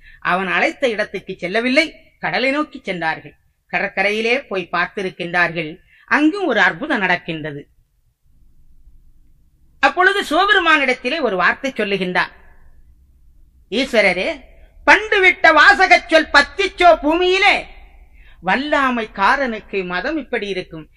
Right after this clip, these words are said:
அந்த திருவாசகத்திலே முதல் வாசகம் என்ன தெரியுமா? ஆசாரமாய் இருக்கிற பேர்களும், அழுக்கான புத்தியாய் இருக்கிற பேர்களும் அவரவர்கள் ஆங்காரமாகியே அழிந்து போவார்கள்.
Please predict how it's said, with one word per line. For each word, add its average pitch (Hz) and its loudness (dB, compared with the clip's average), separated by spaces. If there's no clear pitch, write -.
அந்த 202 -10
திருவாசகத்திலே 247 -2
முதல் 262 -2
வாசகம் 254 0
என்ன 214 -4
தெரியுமா? 180 -6
ஆசாரமாய் 311 4
இருக்கிற 240 -2
பேர்களும், 180 -8
அழுக்கான 330 2
புத்தியாய் 269 0
இருக்கிற 214 -2
பேர்களும் 175 -6
அவரவர்கள் 208 0
ஆங்காரமாகியே 208 2
அழிந்து 240 -4
போவார்கள். 190 -4